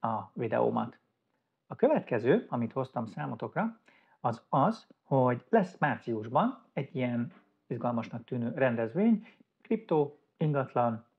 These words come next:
adózás, mert az különösen izgalmas, mindegy, á, és ilyen hasonló pénzügyi tartalmakat fog ez jelenteni.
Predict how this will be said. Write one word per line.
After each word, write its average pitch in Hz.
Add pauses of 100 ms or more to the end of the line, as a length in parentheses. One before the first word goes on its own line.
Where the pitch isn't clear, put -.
adózás, 135 (160)
mert 117
az -
különösen 156
izgalmas, 139
mindegy, 151 (380)
á, 131
és 143
ilyen 123
hasonló 120
pénzügyi 113
tartalmakat 123
fog 127
ez 117
jelenteni. 156